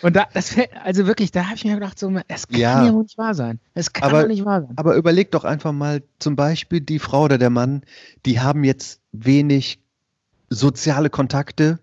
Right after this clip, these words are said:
Speaker 2: vielleicht fehlt Familie, Freunde und sonst was. Die gucken
Speaker 1: Ja,
Speaker 2: ein
Speaker 1: aber
Speaker 2: bisschen
Speaker 1: das
Speaker 2: Fernsehen,
Speaker 1: guckt man auch
Speaker 2: aber
Speaker 1: nicht.
Speaker 2: die sagen, „Ach, ist doch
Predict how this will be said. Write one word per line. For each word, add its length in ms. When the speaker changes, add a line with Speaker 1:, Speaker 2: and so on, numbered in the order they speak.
Speaker 2:
vielleicht 440
fehlt 420
Familie, 600
Freunde 420
und 140
sonst 340
was. 240
Die 80
gucken 300
Speaker 1:
Ja, 80
Speaker 2:
ein 20
Speaker 1:
aber 80
Speaker 2:
bisschen 220
Speaker 1:
das 100
Speaker 2:
Fernsehen, 880
Speaker 1:
guckt 240
man 80
auch 140
Speaker 2:
aber 100
Speaker 1:
nicht. 220
Speaker 2:
die 80
sagen, 380
„Ach, 320
ist 140
doch 120